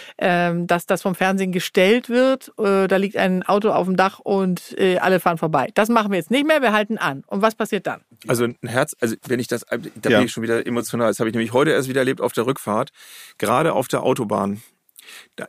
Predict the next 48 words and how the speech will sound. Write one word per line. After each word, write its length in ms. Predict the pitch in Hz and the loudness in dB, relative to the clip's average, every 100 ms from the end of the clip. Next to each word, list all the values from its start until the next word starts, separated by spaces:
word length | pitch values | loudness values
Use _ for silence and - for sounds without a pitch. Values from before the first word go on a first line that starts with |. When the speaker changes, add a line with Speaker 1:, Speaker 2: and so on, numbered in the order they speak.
| - | -2
Speaker 2:
da 120 | 120 | 2
bin 180 | 131 127 | 2 0
ich 180 | 151 | 0
auch 160 | 104 139 | 0 0
im 120 | - | -2
professionellen 640 | - 151 156 151 147 143 147 | -2 -2 0 -2 -2 -2 0
Bereich. 500 | 135 135 147 151 - | 0 2 2 0 -4
Ich 200 | 120 - | -8 -2
halte 340 | 123 143 160 - | 0 2 2 -2
auf 140 | 123 | -2
der 120 | - | -2
Autobahn 520 | 123 135 135 139 143 | 0 0 2 0 0
mit 160 | 131 113 | -4 -2
meinem 180 | 117 113 | -2 0
Rettungswagen 800 | 117 143 135 139 131 135 139 143 _ | -2 -4 -2 0 0 -2 -6 -10 _
nicht, 460 | 120 185 - - - _ | -2 -2 -2 -16 -20 _
beziehungsweise 760 | 123 - 143 143 131 131 135 127 | -8 -2 -2 0 0 2 0 -2
steige 360 | - 120 120 | 0 0 0
nicht 340 | 117 156 156 - | -2 -2 -4 -2
aus, 300 | 123 135 - | 0 0 -2
wenn 80 | 120 | -6
die 80 | 117 | -2
Feuerwehr 400 | 123 127 131 120 | 0 0 0 -2
hinten 260 | 117 120 | -4 -4
nicht 120 | 117 | -6
entsprechend 440 | 117 113 117 110 - | -6 -6 -6 -6 -6
absichert. 440 | 131 139 143 143 - - - _ | -4 -4 -2 -2 -4 -20 -20 _
Aber 240 | 123 123 | 2 4
was 100 | 120 | 2
ich 80 | 120 | 0
heute 200 | 120 151 | 0 0
schon 100 | 143 | -2
wieder 160 | 135 131 | -4 -2
gesehen 340 | 123 127 131 | 0 0 0
habe, 260 | 123 123 120 | 0 0 0
wie 140 | 123 | -4
die 80 | 123 | -2
Leute 280 | 120 135 139 | 2 2 0
mit 120 | 123 | -2
ihrer 240 | 113 120 117 | 0 0 0
Warnweste 500 | 127 139 135 - 131 | -2 0 -2 0 0
auf 120 | - | 0
dem 80 | 123 | 0
Seitenstreifen 720 | 117 139 139 - 131 131 135 | -2 -2 -4 0 0 0 -6
in 220 | - 139 | -6 -4
Dunkelheit 560 | 139 143 151 139 139 135 | -2 -2 0 -2 -2 -2
bei 140 | 123 | -2
Schneeglätte, 640 | 127 139 139 131 123 135 | -2 -2 -2 0 0 0